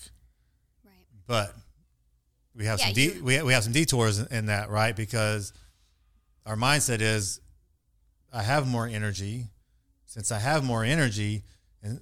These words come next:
Speaker 2: over the last two months, I haven't had any, so I, I, you know, I listened to that and didn't do anything. But now that I have it, all of a sudden,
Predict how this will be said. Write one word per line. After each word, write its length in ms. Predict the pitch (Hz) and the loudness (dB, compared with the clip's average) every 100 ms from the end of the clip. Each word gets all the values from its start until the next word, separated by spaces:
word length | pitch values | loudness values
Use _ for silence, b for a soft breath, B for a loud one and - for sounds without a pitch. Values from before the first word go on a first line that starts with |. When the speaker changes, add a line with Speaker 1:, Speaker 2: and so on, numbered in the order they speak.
| - | -12
Speaker 2:
over 180 | 120 113 | -8 -4
the 60 | 110 | 0
last 180 | 113 - | 0 0
two 60 | |
months, 200 | 127 135 | -2 -2
I 60 | 107 | 0
haven't 340 | 131 170 135 | 2 2 2
had 220 | 110 107 | 2 2
any, 340 | 101 98 101 104 | 0 -2 -4 -4
so 220 | - 110 | -6 -6
I, 240 | 104 101 110 | -6 -8 -10
I, 60 | 104 | -10
you 60 | 101 | -8
know, 80 | 98 | -4
I 40 | |
listened 300 | 107 110 104 | -2 -2 -2
to 60 | 101 | 0
that 220 | 113 107 | 2 0
and 120 | 101 | -2
didn't 160 | 117 98 | -4 -2
do 100 | 143 | -2
anything. 280 | 127 110 104 | -2 -4 -6
But 100 | 95 | -6
now 180 | 113 127 | -4 -2
that 120 | 107 | -4
I 60 | 101 | -4
have 340 | 104 139 120 | -2 -2 0
it, 120 | 110 | -2
all 140 | 107 101 | -2 -2
of 60 | 95 | -4
a 60 | |
sudden, 480 | - 101 95 110 131 | -6 -6 -6 -6 -8